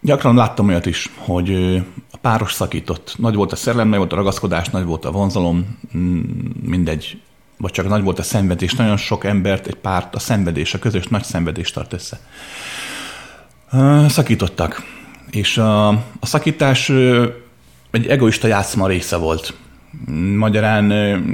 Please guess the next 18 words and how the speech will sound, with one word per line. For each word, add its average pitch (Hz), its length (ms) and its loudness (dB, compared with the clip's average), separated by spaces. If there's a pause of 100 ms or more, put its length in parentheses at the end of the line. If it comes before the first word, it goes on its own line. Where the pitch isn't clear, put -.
(120)
ki 131 160 0
a 123 60 4
keményebb, 95 680 2
ki - 180 -2
az, 107 140 0
aki 95 180 -2
függetlenebb, 98 580 0
ki - 160 -2
az, 101 120 -2
aki 90 180 -2
jobban 107 200 0
el 98 120 0
tud 113 120 -2
játszani, 98 380 -2
nincs 107 120 2
szüksége 92 440 -4
a 87 40 0
másikra 87 520 -4